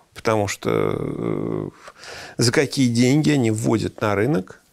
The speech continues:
э, то, что вызывает большие сомнения. Ну, классический пример — недавний внешний скандал с пальмовым маслом. Ну, нельзя есть техническое <laughs> пальмовое масло. <laughs> Ну, это же вредно.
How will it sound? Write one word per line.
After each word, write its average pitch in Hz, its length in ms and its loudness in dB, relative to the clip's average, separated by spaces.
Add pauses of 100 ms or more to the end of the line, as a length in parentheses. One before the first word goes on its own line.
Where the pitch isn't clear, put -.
(180)
э, 95 460 -4
то, 127 220 2
что 127 520 0
вызывает 117 500 2
большие 113 360 -2
сомнения. 143 420 0
Ну, 151 100 2
классический 160 600 0
пример — 156 380 2
недавний 135 520 0
внешний 120 400 -2
скандал 131 440 -2
с - 60 -8
пальмовым 113 480 -2
маслом. - 320 -8 (1000)
Ну, 170 200 4
нельзя 165 540 4
есть 123 340 2
техническое - 720 -4
<laughs> - 40 -20
пальмовое - 580 -2 (120)
масло. - 420 -6 (560)
<laughs> - 0 -
Ну, 202 320 2
это 190 160 4
же 135 140 2
вредно. 139 640 0